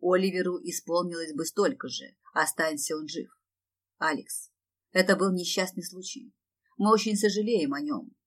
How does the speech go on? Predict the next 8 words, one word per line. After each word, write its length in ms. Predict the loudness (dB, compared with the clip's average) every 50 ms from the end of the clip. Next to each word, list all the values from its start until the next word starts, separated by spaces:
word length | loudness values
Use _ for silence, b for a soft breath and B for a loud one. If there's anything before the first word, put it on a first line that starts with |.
| _ _ -10
Я 460 | -8 -4 -2 0 2 2 2 0 -2 _
и 420 | -12 -12 -10 -10 -10 -10 -10 -10 -10
Роб 360 | -6 -6 -4 -4 -4 -6 _
тоже". 320 | -6 -6 -6 -4 -6 -8 -10 -12 _ _ _ _ _ _ _ _ _ _ _ _ _ _ _ _ _ _ _ _ _
"Я 220 | 0 2 2 2
все 240 | 2 4 2 2 2
прекрасно 540 | 2 0 -2 2 2 2 2 2 0 -6 -6
понимаю. 500 | -4 -4 -6 -6 -6 -6 -6 -8 -8